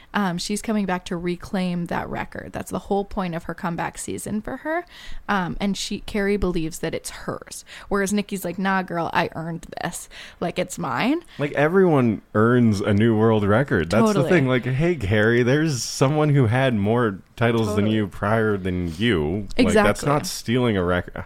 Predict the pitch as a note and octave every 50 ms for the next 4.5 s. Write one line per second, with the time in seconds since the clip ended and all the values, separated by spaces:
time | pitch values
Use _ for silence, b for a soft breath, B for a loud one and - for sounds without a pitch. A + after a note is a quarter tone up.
0 | - - B B B B G#3+ G#3 G#3+ - - G#3 - G#3+ G#3 - A3+ G3+ F#3+ F#3
1 | F#3+ - - - A#3+ A#3 A3+ G#3+ G#3+ F#3+ F#3+ - B B B B B B G#3+ G#3
2 | G3+ F#3 F#3+ - - - G#3+ - A3+ G3 F#3+ F#3 - F#3+ - - F#3+ F#3 - G3
3 | - - - - - G#3+ A3+ A#3 A#3+ A3 - - G#3 F#3+ F#3 F#3 F#3+ F#3 - -
4 | - G3+ F#3 F3+ F3 E3+ E3+ D#3+ - -